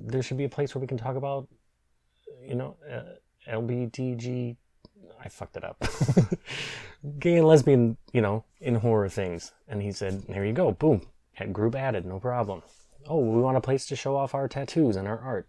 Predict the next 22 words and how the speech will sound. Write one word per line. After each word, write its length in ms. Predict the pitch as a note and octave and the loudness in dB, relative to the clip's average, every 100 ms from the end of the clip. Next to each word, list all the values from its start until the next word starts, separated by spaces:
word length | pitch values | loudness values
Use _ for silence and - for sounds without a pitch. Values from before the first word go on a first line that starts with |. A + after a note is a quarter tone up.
| - | -14
Pff, 220 | - - | -20 -4
there 220 | G#2 B2 | 0 2
it 60 | C3+ | 2
is. 260 | G#2 - _ _ _ - | 0 -2 _ _ _ 0
And 100 | A#2+ | 2
he's 160 | A#2 | 4
always 280 | B2+ D3 B2+ | 6 8 6
got 180 | C3 B2 | 2 0
a 40 | |
watchful, 800 | A#2+ A#2+ B2 - B2+ B2 A#2+ A2+ _ - - | 0 -2 -4 -4 -2 0 0 -4 _ -20 -16
I 40 | - | -8
mean, 120 | D3 | -2
look, 140 | F3 C#3+ | -2 0
you're, 260 | A#2+ C3 C3+ - _ _ _ - | 0 0 -4 -14 _ _ _ -16
you're 280 | E3 B2 B2 | -4 0 2
not 280 | D3+ D#3 | 0 -2
gonna 160 | B2+ C3 | 2 2
be 240 | A2+ B2 | 0 -4
able 200 | A#2+ A2+ G#2+ | -2 -2 -2
to 220 | - G#2 | -2 -2
completely 460 | G#2+ G2 G#2+ G#2 G2+ | -2 -2 -4 -4 -6
avoid 640 | G2 F#2+ G2+ G2 G2 | -6 -4 -6 -6 -8